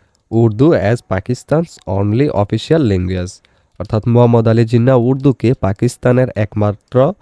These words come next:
সরকারি ভাষা হিসেবে ঘোষণা করেন।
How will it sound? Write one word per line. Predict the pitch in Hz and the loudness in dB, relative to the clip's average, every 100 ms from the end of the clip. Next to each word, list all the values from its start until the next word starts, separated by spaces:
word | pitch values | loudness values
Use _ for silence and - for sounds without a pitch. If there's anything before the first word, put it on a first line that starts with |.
| _ _ | _ _
সরকারি | - 113 117 - 127 139 | -4 0 0 0 2 2
ভাষা | 117 95 87 104 | 0 -4 -4 -4
হিসেবে | 107 - 170 | -2 -2 -2
ঘোষণা | 113 98 104 90 | -2 -4 -2 -4
করেন। | 87 95 92 | -4 -6 -6